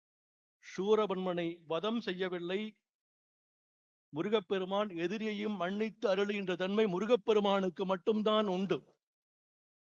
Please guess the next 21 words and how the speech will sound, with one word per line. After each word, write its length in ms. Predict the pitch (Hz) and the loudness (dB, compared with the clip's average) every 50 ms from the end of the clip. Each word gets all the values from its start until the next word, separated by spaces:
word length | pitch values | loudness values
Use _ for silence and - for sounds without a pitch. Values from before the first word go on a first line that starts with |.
| _ _ _ _ | _ _ _ _
யாராக 520 | - 143 160 190 202 214 214 202 202 185 | 0 4 6 6 8 8 8 8 6 6
இருந்தாலும் 520 | 185 185 208 208 196 208 202 208 220 214 196 | 4 2 2 4 4 4 6 6 4 4 4
நாம் 340 | 196 185 185 180 170 170 - - | 4 4 2 2 0 -4 -8 -4
எதிரிகளை 540 | 180 160 180 226 233 226 202 208 202 190 | -2 0 0 2 2 2 2 4 4 4
மன்னித்து 680 | 175 165 175 196 214 220 220 - _ - 233 226 165 175 | 4 4 2 2 2 0 -2 -2 _ 2 4 4 4 4
அருளுகின்ற 480 | 196 208 214 220 185 214 208 180 185 | 2 2 2 2 0 0 -2 -2 -4
தன்மையுடைய 560 | 175 - 180 190 220 226 226 208 202 196 190 175 | -2 -2 0 0 0 0 2 2 2 2 0 0
முருகப்பெருமானுடைய 880 | 170 185 214 226 220 - - 214 202 196 196 190 185 185 180 175 170 160 | 0 0 2 0 2 2 2 0 2 2 2 2 0 0 0 0 0 2
மாநாடு 480 | 165 180 196 214 214 208 208 208 196 | 2 2 4 4 4 4 4 4 2
இந்த 160 | 208 190 190 170 | 2 0 0 -2
மண்ணிலே 560 | 170 180 196 202 202 208 208 214 226 247 240 _ _ _ _ _ _ _ _ _ _ _ _ | -2 -2 -2 -2 -2 -2 0 0 -2 -2 -4 _ _ _ _ _ _ _ _ _ _ _ _
ஒரு 180 | - 185 180 - - | -4 -4 -2 -2 -2
சிறப்புடையதாக 760 | 196 240 247 240 - 220 208 202 202 190 196 185 180 160 175 | -2 -2 -2 -2 -2 0 0 0 2 4 4 4 4 2 0
நட-, 300 | 170 185 196 196 - _ _ _ _ _ _ _ _ - | -2 -2 -2 -2 -4 _ _ _ _ _ _ _ _ -4
நடத்தப்படுவது 720 | 139 156 170 220 208 - 233 202 - 214 190 196 180 190 185 | 0 2 2 2 2 2 0 0 2 2 2 2 4 4 6
ஒரு 140 | 185 175 170 | 6 4 4
பெருமைக்குரியது. 840 | 180 180 185 214 214 220 208 - - 190 185 185 180 151 160 190 262 - _ _ _ _ _ _ _ _ _ _ _ _ _ _ _ _ _ _ _ _ _ _ _ _ _ _ _ _ _ _ _ _ _ | 4 4 4 4 4 2 0 0 -2 -2 0 0 0 0 0 -2 -2 -6 _ _ _ _ _ _ _ _ _ _ _ _ _ _ _ _ _ _ _ _ _ _ _ _ _ _ _ _ _ _ _ _ _
முதல் 320 | - 135 151 170 202 214 | -4 0 2 2 4 4
முதலாக 560 | 214 208 214 214 202 202 196 180 180 185 180 151 | 4 4 4 6 6 6 6 6 6 4 2 4
உலகத்திலே 560 | 160 185 220 208 214 208 - - 208 202 208 | 4 4 4 4 2 0 0 2 4 6 8
ஒரு 420 | 196 190 185 175 165 160 180 - | 8 8 6 4 2 0 -2 -8